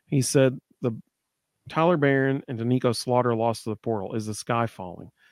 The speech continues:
It's a great question. Um, I don't think so. I would actually propose that this is a good thing that Danico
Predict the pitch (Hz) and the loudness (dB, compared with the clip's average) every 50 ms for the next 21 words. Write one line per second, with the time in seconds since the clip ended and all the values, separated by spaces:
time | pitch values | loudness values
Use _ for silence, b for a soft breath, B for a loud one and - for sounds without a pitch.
0 | b b b b - 127 117 - - 143 135 143 - _ - 127 113 107 - - | b b b b -10 -10 -8 -2 0 2 2 2 0 _ -4 -4 -4 -4 -4 -8
1 | - - 123 135 - _ _ _ b b b b b b b b _ - - 135 | -12 -12 -12 -12 -16 _ _ _ b b b b b b b b _ -6 -4 -2
2 | 131 123 117 117 117 - _ _ _ - 120 135 127 123 117 170 165 175 185 - | 0 0 0 0 -2 -4 _ _ _ -4 -2 -2 -2 2 8 8 8 8 8 4
3 | - - - - 156 151 151 - - - - - 127 113 104 98 104 123 160 - | -2 -8 2 4 6 6 6 4 -2 -6 -2 0 0 0 0 0 -2 -4 -4 -6
4 | _ _ _ _ _ _ _ _ _ _ _ _ _ _ _ _ _ _ _ _ | _ _ _ _ _ _ _ _ _ _ _ _ _ _ _ _ _ _ _ _
5 | _ _ _ _ - 127 135 156 165 180 156 151 151 151 - - - 147 143 131 | _ _ _ _ 2 6 8 8 10 10 8 8 6 6 4 0 0 2 4 4
6 | 131 123 - _ _ _ _ _ - 135 117 - - 151 147 139 131 123 120 117 | 4 2 0 _ _ _ _ _ -6 -6 -4 0 4 6 6 6 6 4 2 0
7 | 113 - - - _ _ _ _ _ _ _ _ _ _ _ _ _ _ _ _ | -2 -6 -14 -18 _ _ _ _ _ _ _ _ _ _ _ _ _ _ _ _
8 | _ _ _ _ _ _ _ _ _ _ - 170 135 127 120 - - 147 143 - | _ _ _ _ _ _ _ _ _ _ -6 -2 -2 -2 0 2 2 2 4 4
9 | 156 131 117 131 113 113 110 147 147 147 135 - - - 120 113 110 107 107 104 | 2 2 2 0 -2 0 4 6 6 6 6 4 -2 0 0 0 0 -2 -2 -4
10 | 107 - _ _ _ _ _ _ _ _ _ _ _ _ _ _ _ _ _ _ | -6 -8 _ _ _ _ _ _ _ _ _ _ _ _ _ _ _ _ _ _
11 | _ _ _ _ _ - 123 131 123 113 143 202 156 135 139 143 139 - - 117 | _ _ _ _ _ 0 0 0 2 4 2 4 6 6 6 6 4 4 0 0
12 | 107 98 101 101 98 131 | 0 0 -4 -6 -6 -10